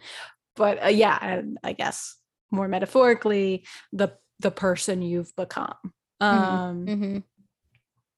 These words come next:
Speaker 1: and yeah, this is what, much more of, like, oh, like, rather than The Lost Daughter, which is a lot about, like, coming to terms with her past self, it's,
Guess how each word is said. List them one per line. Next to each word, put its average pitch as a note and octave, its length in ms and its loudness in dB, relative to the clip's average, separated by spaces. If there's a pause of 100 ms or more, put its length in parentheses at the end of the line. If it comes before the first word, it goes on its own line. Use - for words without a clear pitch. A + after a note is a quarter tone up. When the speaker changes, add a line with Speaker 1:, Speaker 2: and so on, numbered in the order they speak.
(160)
Speaker 1:
and A3 120 6
yeah, F#3 160 4
this F#3+ 180 0
is G#3+ 200 0
what, G3+ 200 -2
much G3 300 0
more E3+ 220 -6
of, D#3 160 -14
like, G#2+ 220 -10 (120)
oh, - 260 -4
like, - 300 -18 (1300)
rather G3+ 420 4
than F#3 540 -6
The F#3 100 -4
Lost F3+ 320 -4
Daughter, B3+ 340 6
which G#3 180 0
is F3+ 100 -4
a G3 40 -2
lot E3 300 -4
about, E3 320 -6
like, F3 180 -8
coming F#3+ 280 -4
to F3+ 80 -6
terms F#3 440 -6
with F#3+ 140 -6
her - 140 -10
past - 380 -4
self, G#3 540 -2
it's, - 280 -8